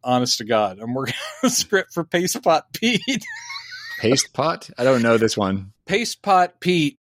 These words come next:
Speaker 1: became the Trapster, but his first supervillain name was Paste Pot Pete, and he fought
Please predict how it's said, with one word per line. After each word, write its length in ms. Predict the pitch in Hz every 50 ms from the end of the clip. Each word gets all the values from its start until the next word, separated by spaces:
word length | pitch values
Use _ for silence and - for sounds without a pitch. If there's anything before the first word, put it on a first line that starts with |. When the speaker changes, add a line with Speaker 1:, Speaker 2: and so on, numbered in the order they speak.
| _ 127
Speaker 1:
became 640 | 120 - - - 170 190 202 185 170 160 147 147 131
the 100 | 113 131
Trapster, 840 | 131 - - - 160 147 143 147 - - - - - 117 95 78 - _ _
but 300 | 127 110 147 143 143 131
his 240 | 139 156 143 -
first 540 | - - - 170 175 170 165 - - - - _ _ _
supervillain 680 | - - - 180 170 165 151 135 139 143 143 139 135 127
name 420 | 123 127 127 123 113 107 101 101 107 -
was 300 | 135 120 120 117 - -
Paste 420 | _ - 139 139 139 135 - _
Pot 320 | - 139 131 131 127 _ _
Pete, 380 | - 135 131 123 107 - - _ - - - - - _
and 120 | 113 117 123
he 60 | 123
fought 360 | 123 - 143 139 135 131 -